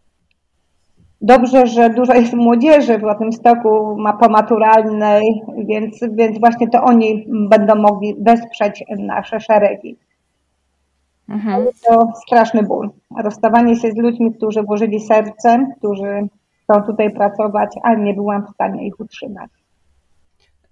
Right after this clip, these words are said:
Speaker 2: E, ale jednak, e, te programy Tarcza Finansowa miały na celu utrzymanie zatrudnienia, czyli co, e, limity, e, czy nie starczyło po
Speaker 1: To
Speaker 2: prostu
Speaker 1: znaczy tak,
Speaker 2: pieniędzy?
Speaker 1: m, m-, można było utrzymać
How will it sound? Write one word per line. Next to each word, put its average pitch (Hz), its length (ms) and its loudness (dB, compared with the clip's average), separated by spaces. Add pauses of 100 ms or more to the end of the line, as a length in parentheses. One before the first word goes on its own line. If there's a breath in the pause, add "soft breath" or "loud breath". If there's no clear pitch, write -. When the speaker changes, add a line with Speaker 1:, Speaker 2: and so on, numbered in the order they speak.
Speaker 2:
E, 220 220 -10 (480)
ale 240 280 -6
jednak, 254 560 -10
e, 254 440 -12 (420)
te 247 180 -10
programy 247 600 -10
Tarcza 233 320 -12
Finansowa 233 760 -10
miały 240 340 -10
na 240 140 -10
celu 233 360 -12
utrzymanie 233 580 -12
zatrudnienia, 240 840 -12
czyli 208 260 -16
co, - 160 -14
e, 196 600 -12
limity, 220 540 -14
e, 269 600 -14
czy 220 180 -12
nie 214 140 -10
starczyło 208 880 -12
po 208 80 -16
Speaker 1:
To 247 100 0
Speaker 2:
prostu 247 60 -4
Speaker 1:
znaczy 269 300 -2
tak, 202 200 0
Speaker 2:
pieniędzy? 220 220 -10
Speaker 1:
m, 233 520 -2
m-, 233 240 -4
można 262 540 0
było 240 400 2
utrzymać 240 500 -4